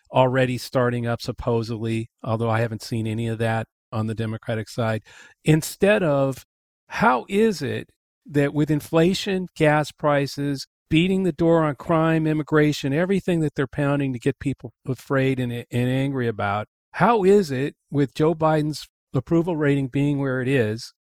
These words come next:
how is it that with all that, you should be ahead by ten points in almost all these races?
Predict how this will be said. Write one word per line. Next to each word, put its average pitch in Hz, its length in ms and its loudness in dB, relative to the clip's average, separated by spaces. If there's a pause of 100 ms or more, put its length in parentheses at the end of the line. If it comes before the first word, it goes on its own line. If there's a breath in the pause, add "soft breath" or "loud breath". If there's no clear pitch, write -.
how 220 400 2
is 254 340 -2
it 123 240 -6 (280)
that 165 160 2
with 175 240 2
all 254 320 6
that, 160 440 2 (340)
you 185 260 -4
should 165 240 -12
be 180 160 0
ahead 185 360 0
by 160 160 2
ten 208 340 0
points 196 420 -2
in 135 80 -2
almost 143 360 -2
all 202 200 2
these 196 220 -4
races? 170 520 -4